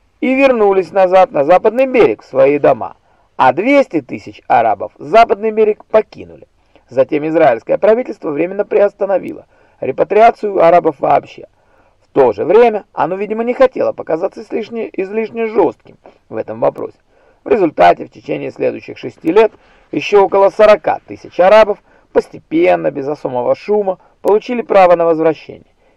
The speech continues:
Их дома, земли, имущество все это время оставались в полной сохранности. К двадцать шестому июня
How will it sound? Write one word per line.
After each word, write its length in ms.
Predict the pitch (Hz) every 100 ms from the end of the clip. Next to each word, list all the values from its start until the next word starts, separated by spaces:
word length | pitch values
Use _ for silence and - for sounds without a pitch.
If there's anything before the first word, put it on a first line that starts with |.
| _
Их 180 | - -
дома, 680 | 135 117 135 170 175 170 156
земли, 640 | 117 135 185 180 165 135
имущество 580 | 147 196 196 180 - 165 - _ _ _ _
все 160 | 233
это 160 | 262 254
время 260 | 233 226 196
оставались 480 | - 180 185 175
в 60 | -
полной 340 | 175 156 143
сохранности. 680 | 131 147 131 104 92 - _ _ _ _ _ _
К 40 | 135
двадцать 380 | 160 135 107
шестому 460 | - 123 160 165 185
июня 460 | 214 240 233 135